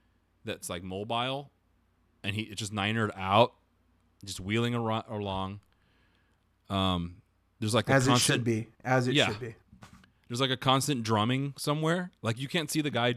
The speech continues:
Speaker 1: like, doom, doom, doom, but you hear it.
Speaker 2: Yeah, it's
Speaker 1: You
Speaker 2: just
Speaker 1: know?
Speaker 2: in the
Speaker 1: It's
Speaker 2: echoing
Speaker 1: just
Speaker 2: through the,
Speaker 1: <laughs>
Speaker 2: through the
Speaker 1: Yeah. Through everything.
Speaker 2: through the,
Speaker 1: Through
Speaker 2: yeah,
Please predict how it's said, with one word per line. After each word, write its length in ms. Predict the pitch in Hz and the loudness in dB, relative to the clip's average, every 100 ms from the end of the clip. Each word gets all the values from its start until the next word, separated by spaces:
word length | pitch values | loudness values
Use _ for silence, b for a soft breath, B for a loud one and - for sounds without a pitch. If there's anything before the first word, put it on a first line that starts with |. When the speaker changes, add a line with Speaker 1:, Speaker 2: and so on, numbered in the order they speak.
| 113 | -2
Speaker 1:
like, 200 | 95 - | -6 -4
doom, 320 | 107 92 90 90 95 | -6 -6 -10 -14 -16
doom, 380 | - 101 95 90 _ | -12 -10 -10 -16 _
doom, 120 | 196 b b - | -14 b b -2
but 120 | 131 | 0
you 100 | 123 | 0
hear 260 | 104 131 110 | 0 0 0
it. 140 | - _ _ _ - | -8 _ _ _ 4
Speaker 2:
Yeah, 320 | 143 135 117 | 8 8 6
it's 100 | 110 | 4
Speaker 1:
You 40 | 107 | 0
Speaker 2:
just 100 | 117 | 2
Speaker 1:
know? 60 | 127 | 2
Speaker 2:
in 40 | |
the 120 | 117 | 4
Speaker 1:
It's 100 | 110 - _ | 0 -4 _
Speaker 2:
echoing 380 | 143 135 147 139 | 2 4 6 6
Speaker 1:
just 120 | 127 | 4
Speaker 2:
through 160 | 135 131 | 2 4
the, 220 | 123 117 | 4 2
Speaker 1:
<laughs> 80 | 107 | 0
Speaker 2:
through 160 | 123 113 | -2 0
the 260 | 110 110 139 | 0 0 0
Speaker 1:
Yeah. 160 | 156 - _ _ _ _ _ _ 180 B B | -2 -4 _ _ _ _ _ _ -14 B B
Through 140 | - 135 | -4 2
everything. 340 | 139 151 127 | 2 2 0
Speaker 2:
through 80 | 113 | -2
the, 60 | 98 | -4
Speaker 1:
Through 160 | |
Speaker 2:
yeah, 40 | - | -6